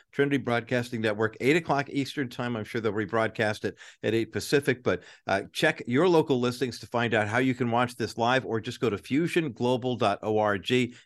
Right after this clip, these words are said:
and they've got more information on not only the event, but also those follow-up resources that Rabbi Jason Sobel mentioned. Rabbi, thank you for the work that you've done on this project and, and for helping us understand, uh, more fully what it means to be a Christ follower here in twenty twenty-three.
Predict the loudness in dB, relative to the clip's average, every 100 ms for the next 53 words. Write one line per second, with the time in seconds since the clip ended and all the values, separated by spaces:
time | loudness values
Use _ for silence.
0 | -6 -4 0 0 0 -2 -4 -4 -6 -4
1 | -4 -2 -2 -2 -4 -6 -4 -6 -2 -2
2 | -2 -6 -12 -2 0 0 -2 -4 -6 -2
3 | 0 2 0 -2 -4 -4 -6 -6 -8 -12
4 | -14 -12 -4 0 0 0 -2 -2 -4 -6
5 | -6 -4 -4 -6 -6 -8 -10 -14 -16 -14
6 | 0 2 4 2 0 -6 _ 0 0 0
7 | -2 -2 -4 0 0 0 -2 0 -2 -2
8 | -6 -6 -2 0 0 -4 -4 -2 -4 -4
9 | 0 0 2 0 0 -2 -4 -10 -10 -6
10 | -2 0 0 0 -2 -2 -4 -4 -4 -2
11 | -2 -2 -6 -12 _ -6 -6 -2 -4 -4
12 | -4 -2 0 0 -2 -4 0 0 0 -2
13 | -2 -6 -2 0 0 0 0 0 -2 0
14 | 0 -4 -2 -4 -4 -6 -6 -6 -4 -6
15 | -6 -2 -2